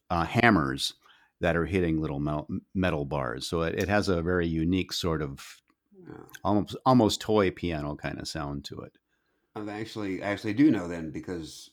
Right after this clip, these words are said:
Speaker 2: with, uh, some symphonies that I've worked with, I do believe that I've actually s-, had those on stage.
Speaker 1: Yeah, I wouldn't doubt it. Yep, probably. All right.
Speaker 2: Gives that. Okay.
Speaker 1: In October seventy-one, the song went to number one in the U K singles chart. It was his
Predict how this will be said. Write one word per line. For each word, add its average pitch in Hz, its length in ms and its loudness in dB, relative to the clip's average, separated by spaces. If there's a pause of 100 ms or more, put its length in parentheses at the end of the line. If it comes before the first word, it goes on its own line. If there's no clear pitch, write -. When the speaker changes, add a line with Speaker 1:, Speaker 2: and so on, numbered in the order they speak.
Speaker 2:
with, 80 340 -14
uh, 76 300 -10
some 82 320 -10
symphonies 87 560 -6
that 80 80 -10
I've 80 140 -10
worked 82 240 -8
with, 82 240 -10
I 78 60 -10
do 82 160 -8
believe 82 340 -8
that 80 140 -10
I've 78 240 -16 (200)
actually 80 360 -14
s-, - 180 -14 (140)
had 85 200 -14
those 85 180 -10
on 90 160 -8
stage. - 340 -10
Speaker 1:
Yeah, 139 160 0
I 110 60 4
wouldn't 101 280 2
doubt - 160 -2
it. 69 120 -8
Yep, - 120 -8 (160)
probably. 92 560 -6 (1400)
All 85 140 -2
right. 123 260 2
Speaker 2:
Gives 82 240 -10
that. 85 220 -8 (680)
Okay. 139 140 -12 (560)
Speaker 1:
In 95 80 2
October 156 460 8
seventy-one, 156 600 10
the 123 100 10
song 127 340 8
went 135 180 8
to 117 80 4
number 123 400 8
one 131 280 8
in 110 100 10
the 104 100 10
U 127 200 8
K 135 340 4
singles 117 520 4
chart. 78 360 0
It 76 60 -2
was 82 160 -4
his 90 260 -2